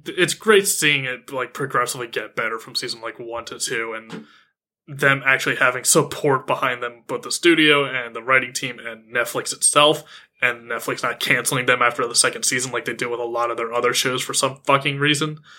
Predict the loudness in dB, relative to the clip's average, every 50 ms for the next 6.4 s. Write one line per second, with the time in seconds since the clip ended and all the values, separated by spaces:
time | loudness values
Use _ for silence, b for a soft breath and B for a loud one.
0 | B B B B B B B B B 2 4 4 6 4 4 0 -2 -6 -12 _
1 | _ _ _ _ _ 0 0 0 0 0 -2 0 0 0 0 -2 -4 -4 -10 -12
2 | -14 -14 -14 -12 -10 -10 -8 -6 -8 -8 -8 -14 -20 _ _ -20 _ -20 -20 -18
3 | _ 0 2 4 4 6 6 4 4 4 2 0 0 0 -2 -2 -4 -4 -6 -6
4 | -8 -8 -8 -10 -10 -10 -12 -14 -16 _ _ _ _ _ -6 -6 -4 -2 -2 -2
5 | -4 -4 -6 -6 -6 -6 -6 -6 -4 -4 -4 -4 -6 -12 -12 -10 -10 -10 -10 -10
6 | _ -8 -8 -8 -8 -10 -16 _